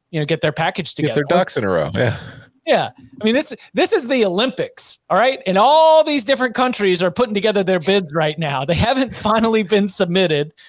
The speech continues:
Speaker 1: And just like the Olympics, we're expecting it to include just as much above board and <laughs> below board offers as possible.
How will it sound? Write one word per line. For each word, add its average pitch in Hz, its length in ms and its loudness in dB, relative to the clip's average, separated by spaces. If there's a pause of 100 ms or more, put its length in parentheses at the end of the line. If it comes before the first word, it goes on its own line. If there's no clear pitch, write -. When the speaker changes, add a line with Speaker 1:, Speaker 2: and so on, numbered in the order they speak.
(220)
Speaker 1:
And 180 240 -2
just 262 240 0
like 240 200 0
the 220 100 0
Olympics, 190 520 0
we're 196 100 2
expecting 202 500 -2
it 196 140 -4
to 190 100 0
include 185 420 2
just 254 240 0
as 180 120 -2
much 196 200 0
above 180 320 0
board 185 220 2
and 175 120 2
<laughs> - 0 -
below 185 420 2
board 180 320 0
offers 170 460 0
as 143 100 -8 (100)
possible. 139 680 -4